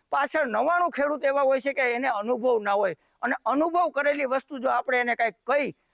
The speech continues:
તો એને એક, એક ડાયરેક્ટ આમ માર્ગ દેખાઈ જાય કે આપણે આ જ માર્ગે જવાનું છે. આપણે હેરાન ન થાય એના માટેથી હું વીડિયો બનાવું છું, અને ખાલી વીડિયો હું કમાવા માટે નથી મા-,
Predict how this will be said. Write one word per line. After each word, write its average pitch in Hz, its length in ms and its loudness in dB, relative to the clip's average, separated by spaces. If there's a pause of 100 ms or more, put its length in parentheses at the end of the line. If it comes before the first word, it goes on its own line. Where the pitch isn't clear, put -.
(120)
તો 262 100 0 (100)
એને 254 200 2
એક, 240 260 0 (500)
એક 247 140 -2 (100)
ડાયરેક્ટ 254 360 0
આમ 247 180 -2 (300)
માર્ગ 262 340 -2
દેખાઈ 269 300 -2
જાય 233 140 0
કે 226 80 -4
આપણે 220 300 -2
આ 233 160 0
જ 180 100 -8
માર્ગે 180 340 -2
જવાનું 165 420 -2
છે. 151 120 -12 (240)
આપણે 233 240 -2 (300)
હેરાન 339 320 0
ન 339 160 0
થાય 269 180 2
એના 285 240 0
માટેથી 294 340 0
હું 277 160 0
વીડિયો 220 360 -2
બનાવું 196 340 0
છું, 147 160 -10 (220)
અને 254 160 -2
ખાલી 285 380 -2
વીડિયો 262 360 -2
હું 240 120 -2
કમાવા 247 380 0
માટે 226 300 -2
નથી 220 200 -6
મા-, 202 260 -2